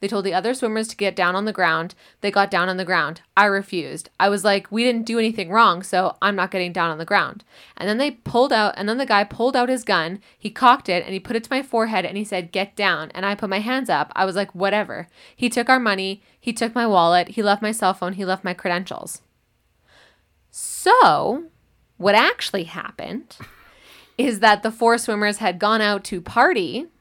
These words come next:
They stopped at a gas station after drinking, and while in the bathroom, they damaged the door.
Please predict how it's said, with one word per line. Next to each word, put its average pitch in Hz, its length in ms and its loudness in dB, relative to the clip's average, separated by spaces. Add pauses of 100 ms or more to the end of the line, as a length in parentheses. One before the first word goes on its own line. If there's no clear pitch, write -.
(120)
They 190 120 0
stopped 233 380 6
at 208 100 -2
a 196 40 -6
gas 262 320 0
station 208 280 -2
after 175 200 -4
drinking, 226 600 -2 (220)
and 202 120 -4
while 202 180 4
in 202 120 -4
the 202 80 -4
bathroom, 254 480 2
they 226 100 0
damaged 208 440 -2
the 175 60 -6
door. 190 500 -2